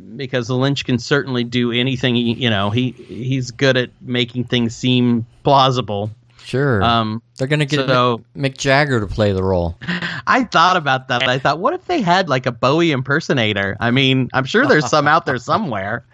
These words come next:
Speaker 2: <laughs> Yeah.
Speaker 1: You know?
Speaker 2: Sure. Bound
Speaker 1: You
Speaker 2: to be.
Speaker 1: just get, uh, you just get, um, oh, <laughs> the lead singer of the Psychedelic Furs, Richard Butler. You just get Richard
Speaker 2: There
Speaker 1: Butler.
Speaker 2: you go.
Speaker 1: He looks like fucking Bowie.
Speaker 2: That,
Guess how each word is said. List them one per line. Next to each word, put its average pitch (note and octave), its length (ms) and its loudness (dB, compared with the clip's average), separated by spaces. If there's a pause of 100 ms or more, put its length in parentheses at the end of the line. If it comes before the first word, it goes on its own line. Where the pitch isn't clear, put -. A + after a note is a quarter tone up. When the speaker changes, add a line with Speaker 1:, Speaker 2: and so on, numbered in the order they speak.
(120)
Speaker 2:
<laughs> - 180 -20
Yeah. G#2+ 200 2
Speaker 1:
You C3 60 2
know? B2 360 0 (100)
Speaker 2:
Sure. B2+ 600 -2
Bound C#3 180 -2
Speaker 1:
You D#3 60 4
Speaker 2:
to D#3+ 60 2
be. F3 60 -2
Speaker 1:
just F3+ 200 0
get, F3+ 260 0
uh, C#3+ 320 4 (420)
you - 80 -8
just F3+ 280 -4
get, E3+ 280 2
um, C3 480 0 (240)
oh, C#3 320 -2 (140)
<laughs> - 100 -20
the C#3+ 220 0
lead D#3+ 220 2
singer F3 260 4
of D#3 100 4
the C#3 60 -4
Psychedelic D3 580 0
Furs, C#3 300 0
Richard E3 320 -4
Butler. D3 400 0 (240)
You F#3+ 80 -12
just A3 180 0
get B3 140 2
Richard A3 320 0
Speaker 2:
There E3 140 4
Speaker 1:
Butler. E3 340 -2
Speaker 2:
you D3+ 140 -4
go. A2+ 200 -6
Speaker 1:
He A#3+ 100 0
looks A#3+ 420 0
like A3+ 320 0
fucking A3+ 380 0
Bowie. G#3 440 2 (120)
Speaker 2:
That, - 680 -4